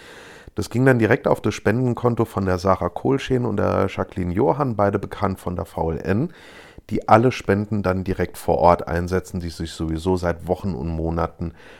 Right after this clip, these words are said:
mit all ihrer Kraft dort wirklich einsetzen. Da auf, auch an dieser Stelle nochmal Hut ab. Ich hab da noch was an der Pipeline. Ähm, das werde ich demnächst zu gegebener Zeit dann publik machen, damit wir da noch ein paar Euro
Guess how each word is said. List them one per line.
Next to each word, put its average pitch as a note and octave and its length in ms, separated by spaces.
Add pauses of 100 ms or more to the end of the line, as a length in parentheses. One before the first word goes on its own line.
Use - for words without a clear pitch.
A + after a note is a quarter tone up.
(160)
mit - 160
all E2+ 160
ihrer D#2+ 320
Kraft - 400
dort - 260
wirklich E2+ 640
einsetzen. D#2 640
Da D#2+ 440
auf, - 240 (120)
auch - 220
an D#2+ 120
dieser E2 240
Stelle D#2+ 320
nochmal D2+ 480
Hut E2 220
ab. - 240 (680)
Ich - 100
hab A#2+ 120
da E3 80
noch C#3+ 160
was A#2+ 160
an G#2+ 80
der G2 120
Pipeline. D3+ 640 (120)
Ähm, A#2 560
das - 140
werde B2 160
ich - 80
demnächst A2+ 400
zu A2+ 160
gegebener B2 440
Zeit - 280
dann A2 140
publik - 380
machen, B2 300
damit G#2 340
wir G2 100
da F#2 160
noch G2 180
ein F#2+ 100
paar F2 200
Euro E2+ 400